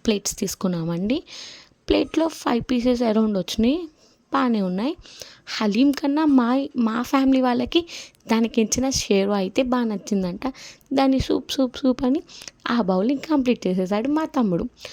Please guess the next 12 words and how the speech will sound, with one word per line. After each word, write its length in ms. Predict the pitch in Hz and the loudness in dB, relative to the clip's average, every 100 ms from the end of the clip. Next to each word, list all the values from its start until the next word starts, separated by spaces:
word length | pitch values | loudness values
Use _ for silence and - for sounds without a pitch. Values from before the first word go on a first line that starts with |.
| - - | -18 -10
So, 180 | - 302 262 - - - | 2 4 4 -2 -16 -2
మీరందరూ 380 | 214 202 196 202 | 2 2 2 0
హాయ్ 180 | 202 196 | 2 2
చెప్పండి, 420 | 202 - 190 233 262 - - | 0 -2 -2 -4 -6 -10 -4
because 260 | 226 254 | 0 2
మా 160 | 233 277 302 | 2 0 0
వాళ్ళు 200 | 277 233 | 0 2
కూడా 200 | 240 285 | 2 2
మీకు 220 | 294 - | -2 -2
హాయ్ 180 | 240 220 | -4 -2
చెప్తున్నారు 420 | 190 - 185 175 170 | -4 -2 -4 -2 -2
కాబట్టి. 280 | 175 170 | -4 -6